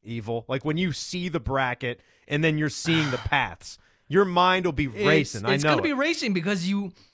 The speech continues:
Speaker 2: at that point, I'm gonna have a good idea who's going to be in, at least from the smaller conferences. So you can kinda diagnose from that, really focus in on those teams and learn more about ones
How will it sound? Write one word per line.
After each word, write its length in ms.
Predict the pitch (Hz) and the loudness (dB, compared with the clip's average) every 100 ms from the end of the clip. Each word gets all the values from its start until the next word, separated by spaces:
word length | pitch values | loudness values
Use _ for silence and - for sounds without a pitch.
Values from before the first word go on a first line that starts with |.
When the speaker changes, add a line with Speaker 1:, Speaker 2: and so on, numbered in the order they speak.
| _ 214 | _ -6
Speaker 2:
at 140 | 208 | -2
that 180 | 247 - | -2 -2
point, 280 | 214 233 190 | -4 -2 -2
I'm 80 | |
gonna 120 | 190 208 | -2 0
have 100 | 185 | -2
a 60 | |
good 260 | 139 147 208 | -6 -4 -2
idea 360 | 214 156 185 | -2 0 -2
who's 260 | 151 160 160 | -2 -4 -4
going 300 | 160 160 156 | -2 -2 -2
to 100 | 151 | -2
be 200 | 151 147 | 0 0
in, 120 | 143 | -2
at 80 | 131 | -4
least 160 | 151 - | -6 -6
from 100 | 160 | -6
the 80 | |
smaller 340 | 143 151 147 147 | -6 -6 -6 -6
conferences. 720 | - 127 127 135 123 143 131 | -8 -8 -8 -12 -14 -10 -8
So 80 | 156 | -6
you 80 | 170 | -6
can 200 | 226 233 | -6 -4
kinda 240 | 262 277 | -2 -2
diagnose 580 | 170 143 139 127 120 123 | 0 2 2 0 -6 -6
from 180 | 131 120 | -6 -6
that, 280 | 117 120 - | -4 -4 -6
really 280 | 143 143 131 | -6 -6 -4
focus 420 | 143 135 131 - | -4 -6 -6 -6
in 100 | 135 | -6
on 120 | 127 | -6
those 160 | 123 - | -8 -6
teams 260 | 143 135 | -8 -6
and 160 | 131 127 | -6 -2
learn 220 | 139 139 | -2 0
more 200 | 135 139 | 0 0
about 280 | 131 127 113 | 0 -2 -2
ones 340 | 143 143 135 | -2 -2 -6